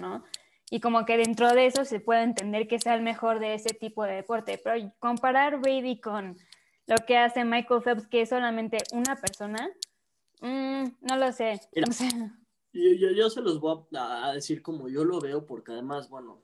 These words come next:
Speaker 2: Brady a mí me dio muchas alegrías en lo personal. A mí no me parece siquiera el mejor quarterback de la historia, pero me parece el mejor líder de la historia. Y creo que ahí sí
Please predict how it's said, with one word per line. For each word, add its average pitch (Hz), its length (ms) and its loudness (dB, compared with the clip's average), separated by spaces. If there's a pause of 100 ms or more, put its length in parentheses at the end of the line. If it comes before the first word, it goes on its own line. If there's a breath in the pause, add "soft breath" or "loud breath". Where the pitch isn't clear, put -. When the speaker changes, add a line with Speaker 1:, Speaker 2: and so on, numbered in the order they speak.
(100)
Speaker 2:
Brady 131 340 -6
a 123 60 -6
mí 127 140 -6
me 117 100 -6
dio 120 100 -4
muchas 143 400 0
alegrías 120 420 -4
en 117 80 -12
lo 117 120 -10
personal. 117 520 -6 (320 loud breath)
A - 80 2
mí 180 100 8
no 220 120 6
me 190 120 2
parece 143 360 -2
siquiera 151 320 -2
el 160 80 2
mejor 147 360 -4
quarterback 151 420 -2
de 120 100 -4
la 110 80 -4
historia, 143 440 -2
pero 120 140 -6
me 123 180 -4
parece 143 380 -2
el 151 120 4
mejor 139 440 -2
líder 147 400 0
de 110 140 -8
la 107 80 -6
historia. 123 500 -4 (220)
Y 139 120 -2
creo 175 240 4
que 208 80 0
ahí 196 120 0
sí 180 580 -2